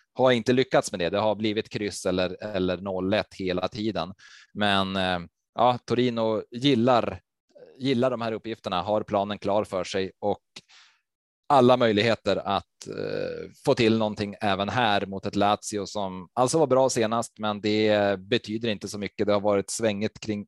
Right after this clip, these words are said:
kring Lazio hela säsongen. Prestationerna har pendlat rejält, eh, släppt in klart flest mål av topplagen, vilket inte är ett dugg förvånande. Så,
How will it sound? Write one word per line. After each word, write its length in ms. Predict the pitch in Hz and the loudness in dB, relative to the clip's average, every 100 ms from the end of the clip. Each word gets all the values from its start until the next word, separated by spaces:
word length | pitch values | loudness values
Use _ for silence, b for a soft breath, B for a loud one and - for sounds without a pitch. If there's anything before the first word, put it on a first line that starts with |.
| - | -2
kring 140 | 135 123 | 0 4
Lazio 440 | 117 113 - 110 | 4 2 0 -2
hela 220 | 113 101 | 0 0
säsongen. 540 | - 98 98 104 98 98 B B B - | -2 -8 -10 -6 -8 -10 B B B -6
Prestationerna 600 | 98 104 101 98 95 95 | -2 -2 -2 -4 -2 -2
har 180 | 95 92 | -2 -2
pendlat 460 | 110 95 90 90 | -2 -2 0 -2
rejält, 840 | - 101 98 107 101 90 - - - b b _ - | 0 -2 0 0 2 0 -4 -20 -20 b b _ -18
eh, 180 | 92 90 | -14 -8
släppt 280 | - 95 | -4 -4
in 120 | 101 95 | -4 -6
klart 400 | 107 113 101 - | 0 2 2 -4
flest 480 | 123 117 - - | 0 0 0 -16
mål 360 | 98 98 90 85 | -12 -8 -6 -4
av 280 | 85 90 87 | -2 -2 -2
topplagen, 720 | - 90 90 92 95 90 90 | -4 -6 -2 0 0 -2 -4
vilket 260 | 90 92 90 | -6 -4 -6
inte 260 | 85 90 | -4 -2
är 80 | 85 | 0
ett 300 | 87 87 - | -2 -4 -2
dugg 300 | 107 98 - | -2 -2 -6
förvånande. 840 | - 90 92 95 95 85 87 92 - B B B B B B _ _ _ - | -6 -4 -4 -4 -4 -6 -2 -4 -4 B B B B B B _ _ _ -10
Så, 520 | - 143 139 135 131 | 2 6 8 8 8